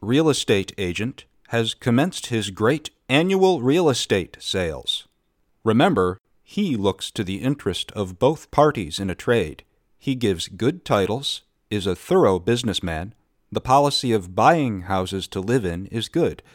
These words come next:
The policy of renting is bad. The said Holmes has a large amount of property to sell and rent.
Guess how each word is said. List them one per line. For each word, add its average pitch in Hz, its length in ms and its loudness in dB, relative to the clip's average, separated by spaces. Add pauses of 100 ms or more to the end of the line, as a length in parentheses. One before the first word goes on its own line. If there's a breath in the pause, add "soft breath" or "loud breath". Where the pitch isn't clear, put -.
(260 soft breath)
The 98 140 -2
policy 107 440 0
of 90 140 -2
renting 98 560 -2
is 95 180 -4
bad. 92 460 -2 (460)
The 113 120 2
said 170 340 2
Holmes 135 540 2 (100)
has 113 200 2
a 110 80 2
large 127 400 6
amount 143 400 2
of 135 180 -4
property 165 480 4
to - 120 -8
sell 135 400 0
and 139 260 0
rent. 127 400 -2